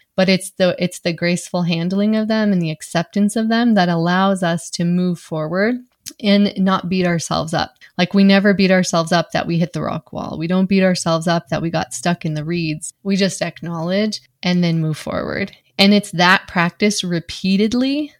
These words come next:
that is the thing that changes you. It's that grace and that patience with yourself that changes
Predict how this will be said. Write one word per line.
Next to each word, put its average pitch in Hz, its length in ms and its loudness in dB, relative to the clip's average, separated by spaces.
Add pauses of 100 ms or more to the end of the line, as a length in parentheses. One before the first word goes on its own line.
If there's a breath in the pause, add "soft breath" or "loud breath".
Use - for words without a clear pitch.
(140)
that 190 180 4
is 190 220 2
the 180 100 0
thing 180 240 -2
that 170 140 -6
changes 160 500 -4
you. - 180 -10
It's - 200 -10
that 185 360 2
grace 165 580 -2
and 180 180 -2
that 170 200 -2
patience 190 560 -2
with 175 160 -4
yourself 170 560 -4 (200)
that 180 240 0
changes 185 420 0